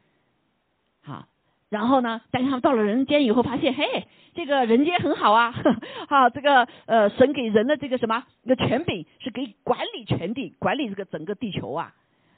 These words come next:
啊，那，那个魔鬼就什么？哎，我们来干嘛试试探，看看，对不对？这个也嫉妒哈，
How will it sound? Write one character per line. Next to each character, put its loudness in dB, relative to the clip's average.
啊， -4
那， 0
那 -10
个 -2
魔 -2
鬼 -2
就 -4
什 -8
么？ -12
哎， -4
我 -10
们 -10
来 -10
干 -14
嘛 -14
试 -18
试 -16
探， -12
看 -6
看， -10
对 -2
不 -4
对？ 0
这 -10
个 -6
也 -6
嫉 -6
妒 -4
哈， -12